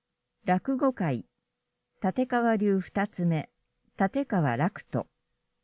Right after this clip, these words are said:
七月二十六日から毎月第四月曜日、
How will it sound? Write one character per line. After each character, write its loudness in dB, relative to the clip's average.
七 -2
月 4
二 6
十 4
六 0
日 2
か -4
ら -4
毎 0
月 -6
第 2
四 4
月 0
曜 2
日、 -6